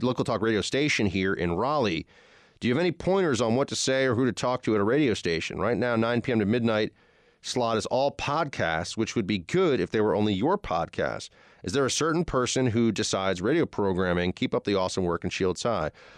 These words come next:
Well, Richard, you're certainly welcome to write into the local, uh, affi-, radio affiliate,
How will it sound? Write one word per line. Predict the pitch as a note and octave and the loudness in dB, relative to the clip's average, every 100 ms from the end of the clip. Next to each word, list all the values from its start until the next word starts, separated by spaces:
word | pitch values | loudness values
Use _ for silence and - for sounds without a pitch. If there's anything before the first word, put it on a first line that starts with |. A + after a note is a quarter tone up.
| - | -6
Well, | - | -2
Richard, | F#3 - G3 | 0 0 0
you're | C3+ | 0
certainly | B2+ F#3 D#3+ | 0 0 2
welcome | C#3 C#3+ D3 | 2 0 0
to | B2 | 0
write | A2 A#2+ | 2 2
into | A#2 C#3 B2 A2+ | 0 0 0 0
the | F2+ G2+ | 0 0
local, | F2+ G#2+ A2 A#2 A2 G#2+ D#2 | 0 0 0 0 2 2 2
uh, | F2 D2 | 0 0
affi-, | - A2+ E2+ | -2 -4 -2
radio | G2+ A2+ A2+ | -2 0 0
affiliate, | G2 A2+ G#2+ G2+ F#2+ | 0 0 2 0 -2